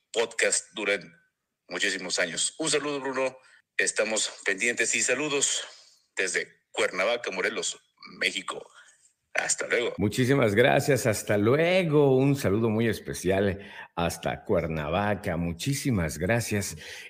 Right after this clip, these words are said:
Speaker 2: Estos tipos de mensajes de verdad me, me, me llenan de mucha satisfacción.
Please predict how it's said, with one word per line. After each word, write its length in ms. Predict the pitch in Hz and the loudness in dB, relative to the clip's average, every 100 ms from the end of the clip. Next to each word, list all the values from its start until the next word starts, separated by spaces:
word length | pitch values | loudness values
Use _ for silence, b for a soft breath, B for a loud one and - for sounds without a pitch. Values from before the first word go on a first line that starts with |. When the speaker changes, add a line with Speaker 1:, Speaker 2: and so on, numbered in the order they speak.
| - | -2
Speaker 2:
Estos 960 | 123 123 - 143 123 92 - - - _ _ _ _ _ _ | 0 0 0 2 2 0 -2 -8 -14 _ _ _ _ _ _
tipos 500 | 135 - 139 107 80 | 0 2 2 2 2
de 120 | 82 | 0
mensajes 600 | 82 90 98 101 127 107 | 0 -2 0 -2 -2 -2
de 80 | 87 | -2
verdad 500 | 80 82 101 104 - | -2 -2 -2 -2 -4
me, 680 | 101 95 92 87 82 71 57 | -4 -2 -2 -2 -2 -4 -6
me, 360 | 69 92 92 85 | -4 -2 -2 -2
me 140 | 98 | -2
llenan 340 | 98 143 156 120 | -2 0 0 0
de 100 | 90 | 0
mucha 280 | 107 113 | -2 -2
satisfacción. 1080 | 101 76 73 71 80 71 - 98 95 85 | -4 -6 -8 -10 -8 -8 -2 0 0 -2